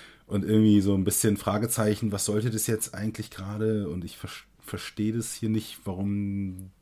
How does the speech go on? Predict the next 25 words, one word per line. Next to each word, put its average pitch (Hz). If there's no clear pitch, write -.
die 101
mich, 104
mich 98
jetzt 107
hier 110
mit 101
dieser 104
Art 95
von 98
Plot -
konfrontieren. 104
Ähm, 90
aber 92
natürlich 110
ist 110
diese 104
Serie 101
auch 95
auf 101
der 82
anderen 98
Seite 92
wiederum 90
sehr, 92
sehr 90